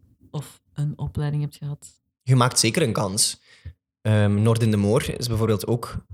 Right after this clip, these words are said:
Speaker 2: een van de grotere musicalartiesten bij ons in Vlaanderen en die heeft geen opleiding musical gevolgd.
Speaker 1: Hm.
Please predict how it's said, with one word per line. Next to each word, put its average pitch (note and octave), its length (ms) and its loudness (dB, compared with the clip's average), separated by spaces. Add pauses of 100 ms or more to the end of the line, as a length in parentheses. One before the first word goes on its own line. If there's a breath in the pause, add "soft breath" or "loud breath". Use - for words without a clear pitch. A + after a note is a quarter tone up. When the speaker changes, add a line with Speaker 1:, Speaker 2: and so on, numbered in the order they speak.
(100)
Speaker 2:
een A2 160 0
van A2+ 120 2
de A2 240 2 (380)
grotere A2 380 -2
musicalartiesten C3 720 0
bij C3 80 2
ons A#2+ 120 2
in A2+ 80 2
Vlaanderen C#3 380 2
en B2 100 0
die G#2 120 2
heeft G2 200 -4
geen G#2+ 240 -2
opleiding G#2 340 0
musical C3 340 0
gevolgd. G2+ 580 0
Speaker 1:
Hm. D3+ 140 -10